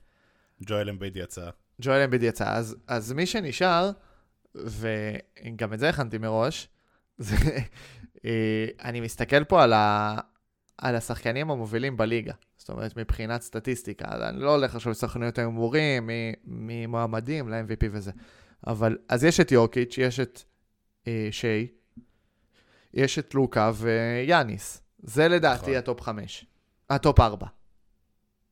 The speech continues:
Speaker 1: אוקיי.
Speaker 2: תכניס עוד
Speaker 1: אה,
Speaker 2: מישהו אם
Speaker 1: רגע,
Speaker 2: אני
Speaker 1: הוצאת
Speaker 2: מפספס.
Speaker 1: את טייטום.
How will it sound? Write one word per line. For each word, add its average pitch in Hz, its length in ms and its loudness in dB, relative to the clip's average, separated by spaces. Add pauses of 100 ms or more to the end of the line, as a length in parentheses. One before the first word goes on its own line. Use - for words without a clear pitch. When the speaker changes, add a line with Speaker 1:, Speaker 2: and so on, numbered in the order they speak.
(840)
Speaker 1:
אוקיי. 95 420 -12
Speaker 2:
תכניס 139 420 -2
עוד 139 100 6
Speaker 1:
אה, 113 140 4
Speaker 2:
מישהו 92 200 0
אם 117 60 4
Speaker 1:
רגע, 113 120 2
Speaker 2:
אני 113 200 -2
Speaker 1:
הוצאת 110 200 0
Speaker 2:
מפספס. 107 340 0
Speaker 1:
את - 40 -14
טייטום. 95 460 -6